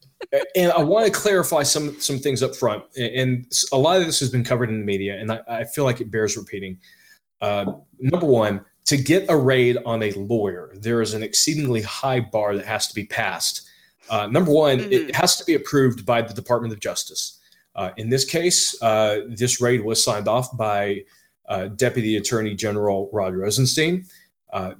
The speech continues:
Speaker 1: this was referred, it was not executed, but referred by Robert Mueller as part of his investigation. He referred it to the Southern District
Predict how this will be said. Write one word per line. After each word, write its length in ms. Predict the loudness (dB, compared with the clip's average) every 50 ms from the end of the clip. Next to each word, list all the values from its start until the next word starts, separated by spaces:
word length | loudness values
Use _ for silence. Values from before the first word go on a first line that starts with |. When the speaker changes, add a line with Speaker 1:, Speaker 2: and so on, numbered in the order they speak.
| -6 2
Speaker 1:
this 300 | 2 4 4 4 2 2
was 340 | 4 4 4 4 4 2 2
referred, 880 | 2 2 2 0 0 2 2 4 4 4 4 4 2 2 0 -2 -4 -4
it 160 | -4 -2 0
was 200 | 0 0 0 2
not 240 | 2 2 0 0 -4
executed, 520 | -4 -4 -6 -6 -6 -8 -8 -6 -6 -8 -8
but 100 | -10 -12
referred 680 | -12 -14 -14 -12 -4 -2 0 2 2 2 0 -2 -2 -2
by 240 | 0 0 0 0 -2
Robert 360 | -2 -2 -2 -2 -2 -2 -4 -4
Mueller 340 | -6 -6 -4 -6 -6 -8 -12 _
as 140 | -16 -16 -12
part 200 | -8 -6 -6 -6
of 60 | -6
his 140 | -8 -10 -10
investigation. 720 | -8 -8 -8 -8 -6 -4 -4 -2 -2 -2 -4 -4 -6 -8 -10 -16 -20 -20 -20 _ _ _
He 120 | 0 0 2
referred 460 | 2 0 -2 0 2 4 4 4 2
it 160 | 0 -2 -2
to 300 | 2 2 4 4 4 2
the 100 | 0 0
Southern 460 | 0 2 2 2 2 2 2 2 2
District 500 | 2 2 2 2 0 -2 -4 -4 -4 -6